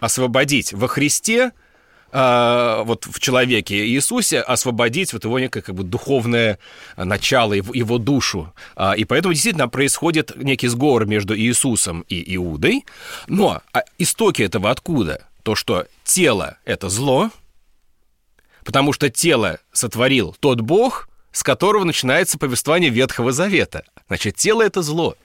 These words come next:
И Иисус, поэтому тело должно умереть,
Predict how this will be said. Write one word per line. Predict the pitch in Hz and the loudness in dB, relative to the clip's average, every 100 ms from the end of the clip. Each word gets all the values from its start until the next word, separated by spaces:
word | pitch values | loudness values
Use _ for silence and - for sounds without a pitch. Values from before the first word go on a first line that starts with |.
| _ - - - - - | _ -20 -20 -20 -20 -2
И | 156 185 | 0 2
Иисус, | 214 285 254 - - _ _ - | 2 2 2 0 -4 _ _ -4
поэтому | 143 165 | -2 0
тело | 165 214 147 | 2 2 4
должно | 117 147 131 113 | 2 0 0 0
умереть, | 123 185 247 294 - | 0 2 2 0 -4